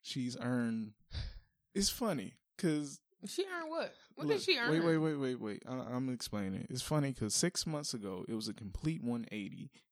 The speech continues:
Speaker 1: and we praised Gayle King so highly
Speaker 2: For what? What, what,
Speaker 1: for
Speaker 2: what was
Speaker 1: her
Speaker 2: this?
Speaker 1: work with Robert Kelly. Her poise and dignity and, you know, steadfastness while she interviewed R. Kelly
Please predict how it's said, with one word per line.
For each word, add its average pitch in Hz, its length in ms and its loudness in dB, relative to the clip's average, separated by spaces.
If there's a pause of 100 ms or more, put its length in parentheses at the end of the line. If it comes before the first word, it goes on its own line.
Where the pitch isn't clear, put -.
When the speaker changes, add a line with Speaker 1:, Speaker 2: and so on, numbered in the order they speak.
Speaker 1:
and 110 180 -4
we 123 120 -2
praised 123 520 0
Gayle 107 260 -2
King 101 480 -2 (240)
so 131 400 0
highly 113 580 -2
Speaker 2:
For 240 120 -2
what? 247 220 -2
What, 220 140 -6
what, 208 100 -10
Speaker 1:
for 226 140 -2
Speaker 2:
what 240 180 0
was 277 80 0
Speaker 1:
her 240 100 2
Speaker 2:
this? 214 140 0
Speaker 1:
work 110 500 -4 (160)
with 110 300 0
Robert 107 500 -2
Kelly. - 360 -10 (160)
Her 113 200 -2
poise 113 840 -2
and 101 260 -10
dignity 113 960 -4
and, 92 460 -6
you 120 160 0
know, - 480 -8 (120)
steadfastness 110 1200 -2
while 104 360 -6
she - 580 -6
interviewed 110 560 -2
R. 110 180 -2
Kelly 107 400 -4